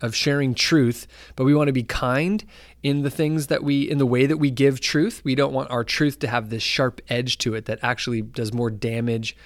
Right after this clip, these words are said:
or destruction than we intended. We also want to ensure that we have good tone in the way that we give feedback or advice or, um, help somebody move forward a little bit along in their journey. Um,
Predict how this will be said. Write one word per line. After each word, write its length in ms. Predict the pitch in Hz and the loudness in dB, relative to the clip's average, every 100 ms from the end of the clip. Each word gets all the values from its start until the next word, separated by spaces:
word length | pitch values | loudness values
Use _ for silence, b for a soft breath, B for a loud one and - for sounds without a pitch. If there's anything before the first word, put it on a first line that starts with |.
| b | b
or 120 | - | -8
destruction 580 | 117 107 - 120 - 131 | -4 -4 -2 -2 -2 -4
than 160 | 113 110 | -2 -4
we 140 | 110 | -4
intended. 540 | 104 104 131 123 110 101 B B B - | -6 -6 -4 -2 -4 -6 B B B 2
We 100 | 143 | 4
also 320 | 190 - 160 | 4 4 2
want 400 | 143 139 139 - | 2 -2 -4 -2
to 200 | 139 131 - - | -2 -2 -6 -10
ensure 460 | 147 147 139 - | -4 -2 2 2
that 140 | 147 147 | 2 2
we 80 | 135 | 2
have 140 | 120 | 2
good 220 | 123 110 | 0 0
tone 540 | - - 110 120 196 240 B B B | 0 2 2 2 0 -2 B B B
in 320 | 143 147 147 | 0 2 4
the 140 | 143 | 4
way 180 | 139 139 | 4 4
that 140 | 143 147 | 4 0
we 100 | 143 | 0
give 300 | 135 143 139 | 4 2 2
feedback 640 | - 160 147 143 139 - | -4 0 2 4 2 2
or 160 | 117 110 | -2 -2
advice 540 | 104 120 131 123 - - | 2 2 2 0 -4 -2
or, 360 | 117 117 117 B B B - | 0 2 0 B B B -4
um, 220 | 113 107 | -2 -2
help 340 | - 143 127 | -2 0 0
somebody 540 | - - 135 127 127 123 | 0 2 4 2 2 0
move 340 | 127 131 127 | 4 4 4
forward 640 | - - 135 123 127 127 | 0 0 2 2 2 -2
a 80 | - | -2
little 240 | 123 127 127 | -4 -4 -4
bit 140 | 123 | -4
along 400 | 117 117 117 123 | -4 -2 -2 -4
in 80 | 117 | -4
their 140 | 117 | -4
journey. 420 | 113 123 123 127 B B B B B | -2 -2 -2 -6 B B B B B
Um, 320 | 131 127 127 | -4 -2 -4